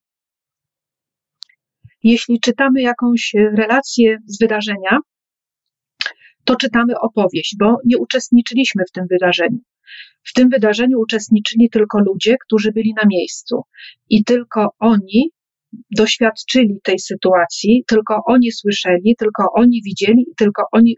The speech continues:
odczuwali. E, i nieważne, jak szczegółowy jest ten opis i czy on jest właśnie opisem prawdziwym, bezbłędnym, e,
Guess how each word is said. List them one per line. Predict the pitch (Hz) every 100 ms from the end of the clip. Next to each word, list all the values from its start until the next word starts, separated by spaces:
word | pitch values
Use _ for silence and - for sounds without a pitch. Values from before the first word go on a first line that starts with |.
| -
odczuwali. | - - 233 214 185 - - _ _ _ _ _ - - - - _ _ _
E, | - 190
i | 190 - 220
nieważne, | 233 269 302 - 226 208 202 _ _
jak | 208 240 -
szczegółowy | - 233 208 208 226 185 185 185
jest | 196 185 -
ten | 208 208 -
opis | 214 185 - -
i | 277 202 190 -
czy | - -
on | 226
jest | 220 208 208 - _
właśnie | 214 214 247 - 214
opisem | - 240 233 220 208 - _ _
prawdziwym, | 220 208 202 233 202 202
bezbłędnym, | 190 214 - 208 208 190 180 180 262 330 _ _ _ - _ _ _
e, | -